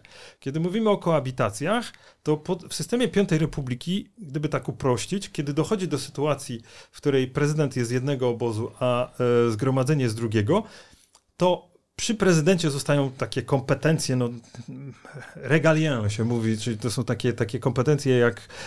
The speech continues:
e, prowadzenie polityki zagranicznej i poważny wpływ na obronność, ale w zasadzie reszta władzy, władza ustawodawcza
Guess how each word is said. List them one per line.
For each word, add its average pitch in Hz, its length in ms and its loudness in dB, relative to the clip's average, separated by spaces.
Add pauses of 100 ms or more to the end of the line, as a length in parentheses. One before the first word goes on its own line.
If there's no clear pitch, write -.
e, 120 260 2
prowadzenie 131 420 -2
polityki 127 380 -2
zagranicznej 131 680 4
i 127 40 0
poważny 127 400 0
wpływ 123 260 -4
na 123 120 4
obronność, 113 760 0 (440)
ale 156 520 0 (220)
w - 60 -14
zasadzie 202 420 2 (100)
reszta 185 400 2
władzy, 110 460 2
władza 123 280 -2
ustawodawcza 175 1040 0